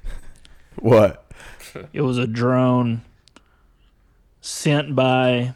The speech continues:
Speaker 2: the inhabitants of planet Ross one twenty-eight B.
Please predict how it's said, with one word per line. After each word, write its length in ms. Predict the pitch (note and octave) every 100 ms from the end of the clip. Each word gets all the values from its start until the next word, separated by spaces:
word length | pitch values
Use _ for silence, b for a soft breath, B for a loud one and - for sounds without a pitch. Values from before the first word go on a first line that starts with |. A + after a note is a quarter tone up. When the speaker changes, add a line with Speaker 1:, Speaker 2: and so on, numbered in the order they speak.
| -
Speaker 2:
the 200 | B2+ B2
inhabitants 840 | A#2+ A#2 C3+ B2+ B2+ B2 A#2+ -
of 400 | C3 A#2 A2+ - -
planet 380 | - C#3+ B2+ A#2+
Ross 480 | B2 B2+ B2 A#2 -
one 180 | C3 B2
twenty-eight 520 | - C3+ B2 A#2+ F#2
B. 320 | A#2 A2+ A2+